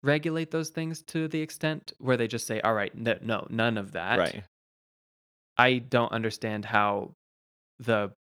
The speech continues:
Speaker 1: five or ten moderators
Speaker 2: Totally.
Speaker 1: of the Silk Road attempted to
Speaker 2: Yeah.
Speaker 1: do it.
Speaker 2: And it, I mean, it sounds like it didn't work. Like, it sounds like
Speaker 1: Right.
Speaker 2: they had issues, and that's kind of why they got too popular, I guess.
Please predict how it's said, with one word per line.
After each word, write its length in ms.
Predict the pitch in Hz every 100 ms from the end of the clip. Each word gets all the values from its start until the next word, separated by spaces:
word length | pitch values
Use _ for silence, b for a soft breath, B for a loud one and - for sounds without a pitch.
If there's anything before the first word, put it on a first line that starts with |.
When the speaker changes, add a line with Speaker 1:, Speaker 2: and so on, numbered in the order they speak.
| _ _
Speaker 1:
five 500 | - - 113 107 104
or 80 | 107
ten 300 | - 113 107
moderators 520 | 104 104 101 101 104
Speaker 2:
Totally. 100 | 104
Speaker 1:
of 40 |
the 80 | 113
Silk 320 | 107 104 110
Road 440 | 104 110 107 101 104 _ _ _ _ -
attempted 560 | 113 - 110 98 -
to 100 | -
Speaker 2:
Yeah. 120 | 104 -
Speaker 1:
do 80 | -
it. 280 | - - -
Speaker 2:
And 120 | 113
it, 100 | 110 - _
I 40 | 107
mean, 120 | 101
it 100 | -
sounds 200 | 123 104
like 100 | 92
it 80 | 90
didn't 220 | 92 76
work. 320 | 90 - -
Like, 220 | - - -
it 120 | -
sounds 200 | 82 95
like 120 | 80
Speaker 1:
Right. 60 | -
Speaker 2:
they 240 | 80 78
had 260 | 87 87 -
issues, 380 | 82 - 90 80
and 80 | 85
that's 140 | 85
kind 180 | - 82
of 120 | 87
why 180 | 85 76
they 120 | 78
got 240 | 85 76 - _ _ _ - - -
too 280 | - 87 80 _ _ _ _ _
popular, 540 | - 185 208 147 143 147
I 100 | 151
guess. 400 | 156 160 -